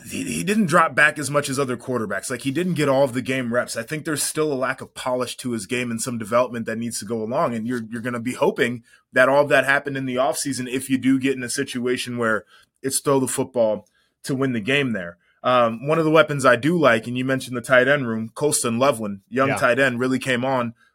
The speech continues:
Speaker 1: late in the year last year. I think he's got the, the opportunity to become a Jake Butt type of player, All-American, potential Mackey Award winner. That's how highly I think of him. But outside of that, not a lot of the guys to throw it to. On defense, I really do think that they're gonna be solid.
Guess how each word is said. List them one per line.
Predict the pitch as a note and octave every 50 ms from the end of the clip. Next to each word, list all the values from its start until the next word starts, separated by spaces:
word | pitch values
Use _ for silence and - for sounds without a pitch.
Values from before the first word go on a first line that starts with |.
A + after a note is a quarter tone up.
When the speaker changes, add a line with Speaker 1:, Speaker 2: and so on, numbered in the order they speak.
| _ -
Speaker 1:
late | B2+ C3+ C#3
in | B2+
the | A#2+
year | A2+ B2 D3 D3+ C#3
last | B2 A#2 A2+ A2+ A2 - -
year. | A#2+ A2+ A#2+
I | B2
think | - C3+ C3 A2+
he's | B2+ C3+ B2+ A#2
got | C#3 C3 B2 -
the, | A#2+ A#2 A2+ A2
the | G#2+ A2+ B2 B2+
opportunity | C3 A#2+ - - - - C3 C3 B2+
to | A#2
become | A#2+ A2+ - C3 B2+ B2 B2 A#2 - _ _ - _
a | - G#2+
Jake | G#2+ - D3 C#3+ C3 - _
Butt | - C#3+ D3 D3 - -
type | - D3+ C#3 C3+
of | C3 A#2+
player, | - - C#3 C3+ C#3 C#3 C3+ C3
All-American, | - C3+ C#3 C#3 C3+ B2+ B2+ C3 C3+ C#3 C#3 C#3 C#3+ C3
potential | - - - - D3 C3+ - C3+
Mackey | B2 C3 C3 C3+ - C3+
Award | B2+ A#2+ B2+ B2+ A#2+ G#2+
winner. | A#2 C#3 C3 A#2+ G#2+
That's | A2+ C3 C3+ - -
how | C#3 B2+
highly | A#2 B2 C3 B2+ A#2+ A#2+ A#2
I | A#2 A#2
think | - - B2 A2+
of | G#2+ G2+ -
him. | C#3 C#3 B2+ A#2
But | A#2+ A#2+
outside | B2 B2 B2 - - B2+ A#2 A2+
of | G#2 G#2
that, | B2+ A#2+ A2+ A2 - _ _ _ _ _ _ _ -
not | C3+ C3+ C3+
a | C3+
lot | B2+ C3 B2+ A#2+
of | A#2+
the | A2 G#2+
guys | B2+ C3 C3 B2 -
to | - G#2+
throw | - C#3 C3+ B2+ B2
it | A#2+
to. | - - G#2 G2 F#2 _ _ _ _ _ -
On | F3+ F3 E3 D3
defense, | E3 F#3+ A3+ - - G#3+ G#3 G3 G3
I | E3 E3+
really | E3 F3+ F#3+ F3+ F3 D#3
do | C3 C#3 C#3
think | C3+ - C3+ B2 A2+
that | B2 A#2+ -
they're | - A#2
gonna | A2+ B2 A#2 A2+
be | A2 A2+
solid. | A2+ - - B2+ A#2+ B2 B2 B2+ B2 A#2